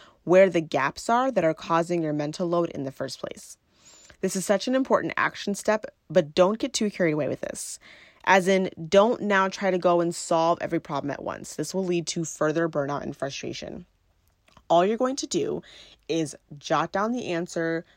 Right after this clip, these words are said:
to these questions or answers to these questions. You can take some time to journal about it if you want to, and I highly recommend you take some time to pray. Once you answer these questions, you take some time to pray, give them to the Lord,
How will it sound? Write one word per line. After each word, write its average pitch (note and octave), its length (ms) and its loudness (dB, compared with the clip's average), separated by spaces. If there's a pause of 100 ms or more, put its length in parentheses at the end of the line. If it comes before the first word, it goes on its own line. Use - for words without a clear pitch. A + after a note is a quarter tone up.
(120)
to - 140 -6
these E3 180 -2
questions C#3+ 460 -6
or - 60 -6
answers D#3 440 -4
to D#3+ 60 -6
these D#3 160 -4
questions. C#3+ 520 -6 (1000)
You G3 160 -2
can A#3+ 140 -2
take F3 160 -2
some D#3+ 140 -8
time C#3 180 -6
to B2+ 80 -10
journal D#3 380 0
about F#3+ 220 2
it F3+ 60 -2
if F#3 140 -4
you F#3+ 100 -2
want F3+ 280 -4
to, F3 240 -2 (400)
and F#3 80 2
I F3+ 60 2
highly B3 420 -6
recommend D#3 400 -4
you D3+ 60 -12
take - 200 -10
some D3+ 140 -10
time C#3 220 -10
to - 100 -14
pray. - 400 -8 (720)
Once E3+ 320 0
you B3 60 -2
answer F3 340 -4
these G3+ 160 -6
questions, C#3+ 420 -10
you D3 60 -10
take C#3+ 220 -6
some D#3 100 -10
time D3 220 -10
to F3 100 -14
pray, C#3+ 320 -6
give D#3+ 300 -2
them G3+ 160 -2
to G#3+ 120 -10
the A3 80 -6
Lord, G#3+ 320 -4